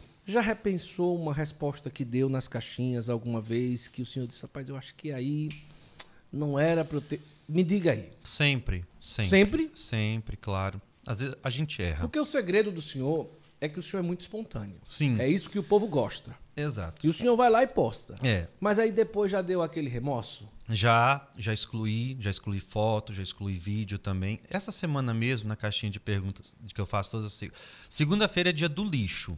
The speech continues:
Speaker 2: viu? Então não espere seriedade lá, eu vou falar só besteira mesmo. Essa semana mesmo teve uma pergunta lá de alguma coisa assim, que, "Ah, descobri um amante do meu marido", não sei o quê, não sei o que mais
Speaker 1: Uhum.
Speaker 2: lá.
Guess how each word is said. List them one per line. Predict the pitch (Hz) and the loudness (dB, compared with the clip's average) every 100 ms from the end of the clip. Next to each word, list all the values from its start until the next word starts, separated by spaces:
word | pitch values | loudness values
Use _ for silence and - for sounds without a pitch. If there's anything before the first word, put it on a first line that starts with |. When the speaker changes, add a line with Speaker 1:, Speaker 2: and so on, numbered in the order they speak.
| - | -8
Speaker 2:
viu? | 87 107 | -6 -4
Então | 123 131 | -2 -2
não | 127 | -2
espere | 151 - 143 143 | -4 -2 0 0
seriedade | - 151 151 135 135 131 139 | 0 0 -2 2 4 4 0
lá, | 123 | 0
eu | 104 104 | 0 -2
vou | 107 113 | -8 -6
falar | - 120 113 | 0 2 2
só | 131 | -2
besteira | 123 127 - 117 113 | -2 -4 -2 -2 0
mesmo. | 104 76 - - - - - - - - - | -2 -4 -8 -20 -20 -20 -20 -20 -20 -12 0
Essa | 190 196 | 2 2
semana | - 131 113 104 | 0 0 2 2
mesmo | 107 117 104 104 | 2 2 0 -2
teve | 113 123 | -2 0
uma | 135 127 | 0 0
pergunta | 139 120 107 113 113 110 | 2 0 0 -2 0 0
lá | 107 120 113 | 4 4 2
de | 104 | 0
alguma | 117 117 139 | -6 -4 -6
coisa | 143 131 123 | -6 -6 -6
assim, | 123 - 139 | -6 -6 -6
que, | 123 | -4
"Ah, | 160 151 | -4 -4
descobri | - - 120 131 | -8 -10 -8 -6
um | 127 | -4
amante | 120 127 135 123 | -4 -4 -6 -8
do | |
meu | 117 113 | -8 -4
marido", | 110 113 131 | -4 -4 -8
não | 110 | -8
sei | - | -10
o | |
quê, | 110 135 127 | -8 -8 -8
não | - | -10
sei | |
o | - | -4
que | |
mais | 110 104 | -2 0
Speaker 1:
Uhum. | 120 | 0
Speaker 2:
lá. | 127 | -2